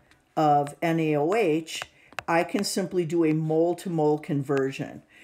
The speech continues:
And I can use the coefficients of my balanced equation, which are one-to-one, and I can say then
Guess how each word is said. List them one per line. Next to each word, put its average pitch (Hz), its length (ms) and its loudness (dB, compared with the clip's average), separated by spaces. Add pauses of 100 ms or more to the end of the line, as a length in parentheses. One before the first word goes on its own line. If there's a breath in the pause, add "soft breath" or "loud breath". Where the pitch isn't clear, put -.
(220 loud breath)
And 156 120 0
I 156 80 2
can 156 220 -2
use 196 360 -2
the 220 120 0
coefficients 180 1200 -2 (3000 loud breath)
of 160 180 0
my 165 160 2
balanced 165 640 0
equation, 156 960 0 (1800 soft breath)
which 160 220 2
are 156 160 4
one-to-one, 160 880 0 (540 soft breath)
and 180 140 4
I 170 140 0
can 180 200 -4
say 160 580 2 (340 loud breath)
then 156 440 2